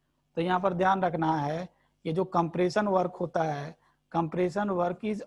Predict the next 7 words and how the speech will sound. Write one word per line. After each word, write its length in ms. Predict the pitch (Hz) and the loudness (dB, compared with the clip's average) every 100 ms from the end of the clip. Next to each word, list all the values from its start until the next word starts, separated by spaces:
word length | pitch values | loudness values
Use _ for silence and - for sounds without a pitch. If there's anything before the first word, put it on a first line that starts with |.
| - | -4
always 500 | 165 175 185 214 208 | 0 2 2 0 0
positive, 500 | - 160 160 170 139 - _ _ _ _ _ _ _ _ _ _ _ _ _ _ _ _ 170 | 0 2 2 -2 -4 -8 _ _ _ _ _ _ _ _ _ _ _ _ _ _ _ _ 0
compression 540 | 165 175 175 208 208 | 2 0 2 2 2
work 340 | 180 175 175 - 190 | 4 2 0 -6 -2
is 180 | 202 190 - | -2 -2 -2
always 420 | 160 165 185 202 202 165 | 0 2 4 2 4 2
positive, 420 | 156 143 147 | 2 -2 -6